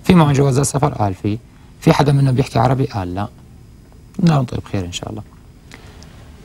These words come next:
طبعًا أنا واقف بتفاجأ إنه جايبين الصحفية صوفيا وكارولين،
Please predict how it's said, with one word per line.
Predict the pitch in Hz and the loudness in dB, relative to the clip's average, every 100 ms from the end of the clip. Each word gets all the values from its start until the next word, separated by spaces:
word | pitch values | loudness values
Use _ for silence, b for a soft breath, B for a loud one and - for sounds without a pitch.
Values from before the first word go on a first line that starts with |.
| B - | B 2
طبعًا | 151 151 | 4 6
أنا | 151 | 6
واقف | 143 147 139 | 4 4 0
بتفاجأ | 120 - - 147 143 147 | -4 -6 -2 2 4 4
إنه | 120 123 | 2 2
جايبين | 117 123 135 | 2 2 2
الصحفية | 127 - - - - | 0 -2 -6 -2 -2
صوفيا | 107 131 127 123 | 0 -4 -4 -4
وكارولين، | 123 123 113 117 123 143 | -2 0 2 2 2 0